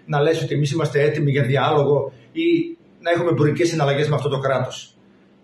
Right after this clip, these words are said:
Το ξαναλέω για πολλωστή φορά. Είναι δυνατόν να έχουμε συναλλαγές εμπορικές με αυτό το κράτος που μας απειλεί κάθε τόσο μέρα παραμέρα, α, με εισβολή; Μπορεί να έχει τους δικούς του λόγους, μπορεί για την οικονομία, μπορεί για οτιδήποτε.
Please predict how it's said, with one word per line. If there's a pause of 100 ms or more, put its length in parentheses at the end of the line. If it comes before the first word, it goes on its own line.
(340)
Το
ξαναλέω
για
πολλωστή
φορά.
Είναι
δυνατόν
να
έχουμε
συναλλαγές
εμπορικές
με
αυτό
το
κράτος
που
μας
απειλεί (100)
κάθε (100)
τόσο
μέρα
παραμέρα, (460)
α,
με
εισβολή; (200)
Μπορεί
να
έχει
τους
δικούς
του
λόγους,
μπορεί
για
την
οικονομία,
μπορεί
για
οτιδήποτε.